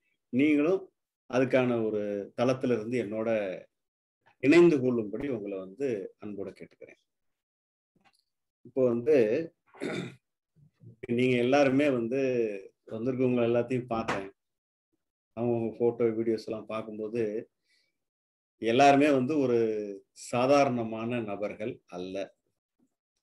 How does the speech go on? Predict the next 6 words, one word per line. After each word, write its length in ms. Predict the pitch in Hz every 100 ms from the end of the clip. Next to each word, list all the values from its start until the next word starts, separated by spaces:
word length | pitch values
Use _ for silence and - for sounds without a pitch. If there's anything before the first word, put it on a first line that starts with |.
| _ _ _
எல்லாருமே 580 | 110 120 127 123 123
ஆன்மீகத்துல 1000 | 147 113 117 131 131 123 120 - 107 147 - _ _ _ _ _
பல்வேறு 800 | - 127 135 147 151 151 160 160 _ _ _ _
பயிற்சிகள், 840 | 117 120 131 - 123 123 135 - _
முயற்சிகள் 680 | 110 117 131 127 - 117 107
எடுத்து 560 | 107 113 - 151 -